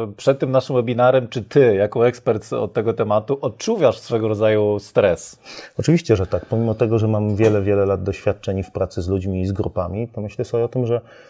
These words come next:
Speaker 2: e, najgorsza rzecz, która by mnie mogła spotkać, to pewnie w moment, kiedy bym przestał czuć stres.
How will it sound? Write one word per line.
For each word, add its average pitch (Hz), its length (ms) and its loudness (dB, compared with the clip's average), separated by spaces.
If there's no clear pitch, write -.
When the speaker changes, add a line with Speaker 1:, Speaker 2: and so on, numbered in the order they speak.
Speaker 2:
e, 107 340 0
najgorsza 120 460 2
rzecz, 92 160 -4
która 98 220 0
by 95 100 -4
mnie 92 120 -2
mogła 92 260 -2
spotkać, - 480 -8
to 120 100 -6
pewnie 120 340 -2
w 117 60 -6
moment, 113 300 -6
kiedy 110 220 -4
bym 110 300 -4
przestał 87 480 -2
czuć - 300 -14
stres. - 520 -14